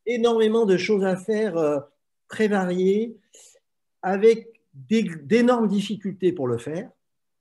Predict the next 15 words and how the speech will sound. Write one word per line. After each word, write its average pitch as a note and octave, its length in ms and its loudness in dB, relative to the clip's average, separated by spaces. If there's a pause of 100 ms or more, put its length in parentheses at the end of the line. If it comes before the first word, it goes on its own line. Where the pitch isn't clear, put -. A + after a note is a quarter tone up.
Mais E3 160 0
en G3 100 2
même G#3 280 2
temps, A3+ 500 -2
euh, E3 100 -8
moi, F#3 200 -4
je F3+ 120 -2
fais F#3+ 140 -4
partie G3 280 -8
des F#3+ 160 0
gens, G3 440 -2
euh, C#3 380 -8
qui D3+ 180 -18
considèrent G3 640 -4
que E3 320 0